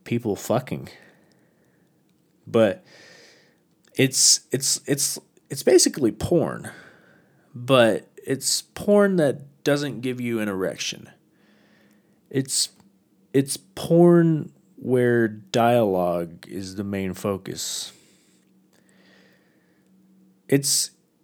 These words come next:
it's porn with ugly people. <laughs> But it's good if, if you can look past the,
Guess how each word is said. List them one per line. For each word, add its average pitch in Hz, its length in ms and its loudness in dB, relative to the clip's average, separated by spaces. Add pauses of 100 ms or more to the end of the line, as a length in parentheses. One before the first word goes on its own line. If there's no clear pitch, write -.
(360)
it's - 140 -14
porn 196 640 -4
with 127 240 -2
ugly 123 300 -6
people. - 400 -14 (1600)
<laughs> - 100 -4 (1600)
But 127 240 6
it's 123 320 2 (260)
good 147 400 0 (220)
if, - 640 -12 (380)
if 113 160 -12
you 131 80 -8
can 107 260 -6
look 110 180 -6
past 117 540 -10 (100)
the, 87 440 -8